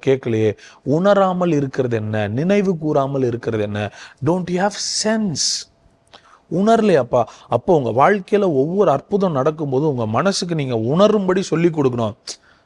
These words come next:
"ஆண்டவர் இனிமே இந்த ஏரியால பார்த்துக்குவார் கர்த்தர், இந்த ஏரியால நான் எதை பத்தியும் கவலைப்பட தேவையில்லை." ஒரு இடத்துல ஐயாயிரம் பேருக்கு கொடுத்து பன்னெண்டு கூட எடுத்தீங்க,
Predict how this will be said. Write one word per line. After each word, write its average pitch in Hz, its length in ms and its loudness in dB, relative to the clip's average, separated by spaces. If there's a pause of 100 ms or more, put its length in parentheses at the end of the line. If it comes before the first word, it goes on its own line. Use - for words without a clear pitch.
"ஆண்டவர் 117 340 2
இனிமே 110 260 -2
இந்த 104 160 -2
ஏரியால 107 340 2
பார்த்துக்குவார் 101 400 -4
கர்த்தர், 95 320 -8
இந்த 107 200 -4
ஏரியால 131 540 4 (260)
நான் 104 120 -6
எதை 107 340 2
பத்தியும் 117 300 -4
கவலைப்பட 104 540 -2
தேவையில்லை." 98 1040 -2 (800)
ஒரு 139 180 -4
இடத்துல 269 160 -4
ஐயாயிரம் 202 580 2
பேருக்கு 175 640 0 (420)
கொடுத்து 160 320 0
பன்னெண்டு 143 420 -2
கூட 147 220 2
எடுத்தீங்க, 107 540 -6